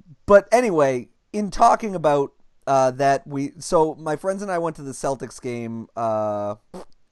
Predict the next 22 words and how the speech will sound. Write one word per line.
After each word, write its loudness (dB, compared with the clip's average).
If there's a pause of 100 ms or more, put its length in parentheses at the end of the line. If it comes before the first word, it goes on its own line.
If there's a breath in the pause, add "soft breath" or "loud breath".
(160)
last -4
Wednesday, -8 (640)
and -6 (380)
it, 0 (580)
it -2
was -6
interesting -4
for -4
a 0
while. 2
They -4
played -6
the -18
Timberwolves, -8
and -10
then -8
the -10
Celtics -8
just -14
kinda -10
pulled -10
away. -6